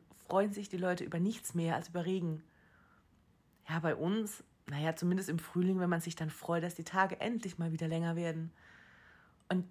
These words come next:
mal die Sonne rauskommt und vielleicht man schon das erste Mal im T-Shirt rausgehen kann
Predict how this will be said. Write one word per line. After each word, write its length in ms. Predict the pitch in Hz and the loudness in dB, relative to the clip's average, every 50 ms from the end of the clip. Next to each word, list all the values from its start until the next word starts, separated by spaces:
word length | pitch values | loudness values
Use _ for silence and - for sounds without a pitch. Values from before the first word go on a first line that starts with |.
| - _ _ | -12 _ _
mal 140 | - 190 196 | 0 0 2
die 80 | 202 240 | 2 2
Sonne 320 | 233 - 185 175 180 175 | 0 2 2 2 2 4
rauskommt 560 | 165 160 165 165 - - - 160 156 170 165 | 2 0 0 0 -4 -6 -4 -2 -2 -2 -2
und 280 | - 165 160 160 165 160 | -2 -2 -2 0 -2 -2
vielleicht 720 | - - 170 156 160 147 139 160 165 - - - - _ | -4 -4 -4 0 2 2 2 2 0 -2 -10 -20 -10 _
man 120 | 170 165 | -6 -4
schon 380 | 160 - 170 160 165 156 - - - - - - - - - - _ _ | 0 0 0 0 0 0 -4 -8 -12 -18 -20 -20 -20 -20 -20 -20 _ _
das 140 | 170 170 | -10 -6
erste 320 | - - - 320 - - 185 | 0 0 -2 -2 -2 -2 2
Mal 180 | 180 175 180 | 4 4 4
im 80 | 185 180 | 4 2
T-Shirt 460 | 175 - - 233 233 - 208 175 170 | 0 0 0 0 2 2 0 0 2
rausgehen 460 | 160 156 170 165 - - 180 175 175 | 2 2 2 2 0 -2 -2 0 0
kann 380 | 170 165 175 170 170 175 175 180 | 0 0 0 0 2 0 0 -4